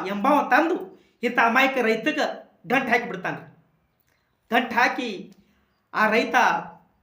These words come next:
ಆ, ನೋವಿಂದ ಸಂಕಟಪಟ್ಟು, ಆ, ಪೊಲಿಟಿಷಿಯನ್‌ಗೆ ಕಂಪ್ಲೇಂಟ್ ಕೊಟ್ಟು ಬಿಡ್ತಾನ್ರಿ.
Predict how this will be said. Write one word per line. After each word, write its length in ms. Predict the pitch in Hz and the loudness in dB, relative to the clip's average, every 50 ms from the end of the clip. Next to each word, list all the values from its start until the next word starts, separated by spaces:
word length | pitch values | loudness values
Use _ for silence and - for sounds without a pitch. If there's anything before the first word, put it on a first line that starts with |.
| _ - 180 | _ -14 -10
ಆ, 180 | 175 175 170 165 165 175 | -8 -6 -6 -6 -4 -2
ನೋವಿಂದ 360 | 208 233 254 262 247 247 247 262 226 208 - - - - - - | 0 0 2 2 0 0 0 0 0 0 -2 -6 -10 -16 -16 -6
ಸಂಕಟಪಟ್ಟು, 840 | - 233 247 - - 269 269 - 277 269 - - 277 302 - - - - _ _ _ _ _ _ _ _ _ - | -6 -4 -4 -2 -2 -2 0 0 -2 -2 -2 -4 -4 -4 -4 -8 -12 -18 _ _ _ _ _ _ _ _ _ -4
ಆ, 360 | 160 175 190 190 180 180 175 175 175 - - - | -2 0 2 2 0 0 0 -4 -6 -10 -6 0
ಪೊಲಿಟಿಷಿಯನ್‌ಗೆ 1040 | 214 240 254 240 240 247 240 - 269 254 262 - - 240 226 214 190 185 190 - - | 2 2 2 2 -2 -6 -4 -4 -4 -4 -4 -4 -2 0 0 2 0 0 -2 -4 -4
ಕಂಪ್ಲೇಂಟ್ 320 | 214 208 214 254 247 - | -4 -2 -2 -2 -2 -2
ಕೊಟ್ಟು 180 | - 226 - - | -4 -6 -6 -6
ಬಿಡ್ತಾನ್ರಿ. 540 | 190 180 180 175 160 143 - - - _ | -8 -8 -8 -8 -8 -10 -10 -14 -20 _